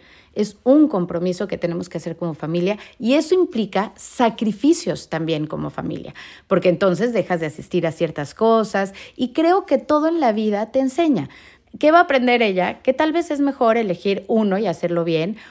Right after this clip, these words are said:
o tal vez decir, "Bueno, le voy a meter el hombro porque me gustan los dos y voy a trabajar". Pero eso es una lección que nos pasó como familia, pero también la niña aprendió de eso.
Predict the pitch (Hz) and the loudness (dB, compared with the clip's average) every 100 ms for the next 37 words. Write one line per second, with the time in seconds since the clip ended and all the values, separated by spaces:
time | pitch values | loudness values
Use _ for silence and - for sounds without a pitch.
0 | - - 233 277 285 302 285 247 277 277 | -8 -2 2 4 4 -2 -2 -2 -2 0
1 | 311 269 - _ 185 185 208 254 277 302 | 0 0 -4 _ 0 4 4 2 0 0
2 | 302 262 247 254 175 160 156 185 190 269 | 2 2 0 -2 -4 -4 -4 -6 -6 -4
3 | 285 247 233 - - _ - 247 240 302 | -2 0 -2 -4 -20 _ -6 2 4 2
4 | 311 277 277 277 403 185 - - - 220 | 0 0 0 0 -2 -2 -10 -12 2 6
5 | 254 294 277 240 269 - 233 233 208 196 | 8 6 2 2 2 0 -4 -2 -4 -2
6 | 196 180 196 180 156 151 147 - 196 302 | -2 -2 0 -2 -2 -6 -6 -4 -2 -2
7 | 302 269 254 202 185 208 175 165 160 170 | -2 0 0 0 -2 -2 -4 -2 -4 -4
8 | 175 190 190 220 160 175 175 180 - 202 | -2 0 -2 -4 -4 -2 0 -2 -2 -2
9 | 190 180 165 165 185 180 202 233 180 - | -2 -2 -2 0 2 2 2 0 0 -2